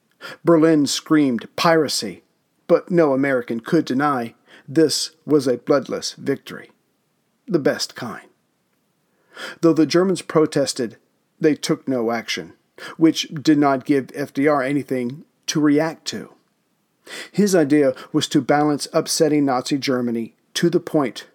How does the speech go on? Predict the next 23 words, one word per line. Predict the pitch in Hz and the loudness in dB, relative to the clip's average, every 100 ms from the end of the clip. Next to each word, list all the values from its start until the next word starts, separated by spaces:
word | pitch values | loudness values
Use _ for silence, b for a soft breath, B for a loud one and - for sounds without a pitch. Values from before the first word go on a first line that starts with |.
| _ | _
of | 147 135 - | -2 -2 0
overt | 170 139 151 139 143 | 0 2 2 0 -2
action | 156 - 143 123 127 B B B _ | -2 -2 -4 -4 -8 B B B _
without | 170 156 - 165 170 160 | 0 0 0 -2 -2 -2
exposing | - - 156 135 139 | -8 0 2 2 0
Americans | 135 143 135 - 120 110 - _ | 0 0 -2 -4 -8 -8 -14 _
to | - - | -6 -2
any | 156 147 127 - | 0 0 -2 -4
real | 160 147 151 147 120 131 | -6 2 4 4 0 -6
danger. | 127 143 139 101 87 - _ _ _ _ _ _ | -4 -2 -2 -6 -12 -16 _ _ _ _ _ _
But | 151 147 | 0 0
in | 147 143 | 0 0
late | 151 135 | 2 0
March | 143 151 143 | 0 0 0
of | 139 | -2
nineteen | 131 113 127 | -4 -4 -6
forty-one, | 117 127 127 123 131 127 B B | -6 -4 -4 -4 -4 -6 B B
Berlin | - 156 147 147 131 117 139 _ _ _ | 2 4 4 2 0 -4 -12 _ _ _
had | 131 147 135 | -4 -4 0
not | 135 - | -2 -2
taken | - 131 120 | -8 -6 -4
the | 113 | -6
bait, | 104 127 113 - | -4 -4 -4 -10